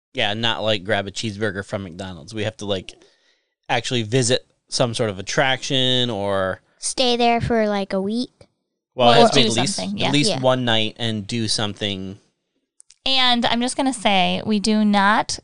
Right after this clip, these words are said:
Speaker 3: combine one night and do something <laughs> because
Speaker 1: <laughs>
Speaker 3: one of our states we claimed this year, we cheated a little bit on.
Speaker 1: What state?
Speaker 3: Indiana.
Speaker 1: We didn't claim that, did we?
Speaker 3: I think
Speaker 1: Oh, we did. I
Speaker 3: Yeah.
Speaker 1: didn't, I didn't have that on my list.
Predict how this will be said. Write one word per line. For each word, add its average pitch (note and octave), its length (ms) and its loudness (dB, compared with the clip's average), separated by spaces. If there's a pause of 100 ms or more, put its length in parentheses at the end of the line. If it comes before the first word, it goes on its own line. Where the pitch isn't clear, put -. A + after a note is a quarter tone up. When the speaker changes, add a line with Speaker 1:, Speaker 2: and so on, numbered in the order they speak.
Speaker 3:
combine G#3+ 840 2 (260)
one G3 300 2
night F#3 280 2
and F#3+ 200 0
do F#3+ 140 -6
something - 480 -2 (440)
<laughs> - 400 -6
because B3+ 440 -2
Speaker 1:
<laughs> C3 420 -4
Speaker 3:
one C4 220 2
of F4 100 4
our D#4 180 2
states A3 320 -2
we A3 120 -6
claimed G#3+ 320 0
this G#3 200 -4
year, G3+ 180 0
we G3+ 120 0
cheated F#3+ 360 -4
a - 60 -4
little G#3+ 340 -2
bit - 140 -4
on. - 140 -6 (260)
Speaker 1:
What F#3+ 260 2
state? G#2+ 280 -6 (260)
Speaker 3:
Indiana. A3 600 2
Speaker 1:
We C#3 120 4
didn't D3+ 240 2
claim A3+ 260 0
that, F2+ 180 -6
did F#2+ 140 -6
we? E3 180 -4 (580)
Speaker 3:
I - 60 2
think E3 140 6
Speaker 1:
Oh, E3+ 220 6
we D#3+ 120 2
did. D#3+ 360 0
I A#2 80 6
Speaker 3:
Yeah. C#3+ 80 8
Speaker 1:
didn't, E3 160 2
I C#3+ 100 4
didn't D3 160 2
have D3 140 4
that C3 120 6
on B2+ 60 6
my B2 140 0
list. B2 380 0